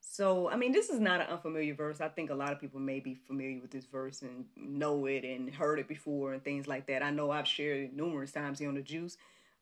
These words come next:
Um, but this is what we need to do in order to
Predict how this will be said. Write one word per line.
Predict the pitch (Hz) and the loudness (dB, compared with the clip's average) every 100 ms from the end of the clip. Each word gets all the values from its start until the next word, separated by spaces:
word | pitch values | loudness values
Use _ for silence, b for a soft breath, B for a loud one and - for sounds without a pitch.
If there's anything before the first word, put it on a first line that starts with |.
| - | 2
Um, | 180 180 170 170 170 165 - _ _ _ _ _ _ _ _ _ | 6 8 6 2 -2 -8 -14 _ _ _ _ _ _ _ _ _
but | 151 190 | 0 2
this | 240 269 | 2 0
is | 240 | 4
what | 220 | 4
we | 214 | 6
need | 190 190 | 2 0
to | 143 | -6
do | 156 143 117 - _ _ _ _ | -4 -4 -6 -16 _ _ _ _
in | - 165 | -4 0
order | 165 139 | 0 -2
to | 139 | -6